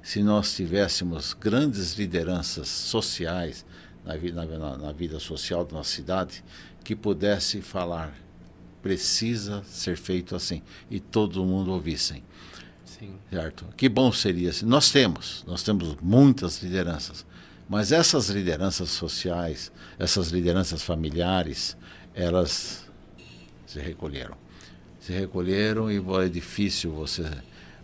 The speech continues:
Speaker 1: fazê-las sair pra dentro da sociedade. Primeiro porque nós mudamos os nossos hábitos.
Speaker 2: Sim.
Speaker 1: Certo?
Speaker 2: Certo.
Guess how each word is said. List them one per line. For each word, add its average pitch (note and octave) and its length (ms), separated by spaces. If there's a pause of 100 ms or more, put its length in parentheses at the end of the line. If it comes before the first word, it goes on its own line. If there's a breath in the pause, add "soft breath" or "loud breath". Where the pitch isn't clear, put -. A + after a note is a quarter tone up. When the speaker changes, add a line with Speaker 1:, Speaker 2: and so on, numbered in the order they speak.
(120)
Speaker 1:
fazê-las F2+ 680
sair F2+ 380
pra F2+ 140
dentro F2 180
da - 60
sociedade. F2 300 (300)
Primeiro D#3 720
porque B2+ 600 (1400 loud breath)
nós G2 500
mudamos G2+ 600
os E2+ 120
nossos F#2 420
hábitos. - 640 (1000)
Speaker 2:
Sim. F#2 340 (580)
Speaker 1:
Certo? F#2 380 (320)
Speaker 2:
Certo. - 500